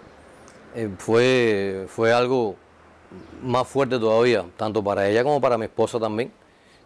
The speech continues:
Pero bueno, es la, fue lo que yo elegí. Ella siempre dijo, "Yo los voy a preparar a ustedes para que ustedes estudien,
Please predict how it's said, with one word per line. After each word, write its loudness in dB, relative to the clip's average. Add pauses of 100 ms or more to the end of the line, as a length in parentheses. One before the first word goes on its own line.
Pero 2
bueno, 2 (260)
es 2
la, 2
fue 0
lo 2
que 2
yo 4
elegí. 2
Ella 2
siempre 0
dijo, 0 (300)
"Yo 2
los 4
voy 6
a 4
preparar 2
a 4
ustedes -2
para 0
que -4
ustedes 0
estudien, -2